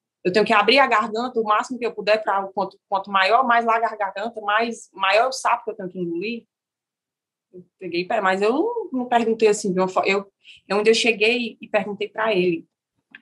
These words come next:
"Não tem uma maneira de você repostar essas mulheres que você reposta nos seus stories?" Sem ser uma maneira mencionando o Instagram delas, porque a partir do momento que você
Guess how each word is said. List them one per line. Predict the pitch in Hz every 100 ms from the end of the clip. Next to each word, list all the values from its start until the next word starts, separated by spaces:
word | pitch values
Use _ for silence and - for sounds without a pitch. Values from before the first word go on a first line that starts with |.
| _ _ _ _ _ - _ _ _ _ -
"Não | 294
tem | 381 339
uma | 311
maneira | 269 233 190 202 220 202 170 180 _ 180
de | 175 202 196 190
você | 185 196 196 190
repostar | 208 208 214 - 208 190
essas | 185 - 180
mulheres | 190 202 190 185 -
que | 180
você | 180 190
reposta | 190 190 185 175 185
nos | 175 175
seus | 185 170 170 170 165 160 - 180
stories?" | 175 - 185 170 170 170 - _ _ _ _ -
Sem | - 285 330
ser | 302 247
uma | 233 214
maneira | 214 202 185 185 190
mencionando | 226 262 359 - 233 214 240 269 226
o |
Instagram | 196 - 196 170 160
delas, | 185 202 180 170
porque | 202 208
a | -
partir | 190 -
do | 277
momento | 277 247 214
que | - 190
você | 185 - 185 175 170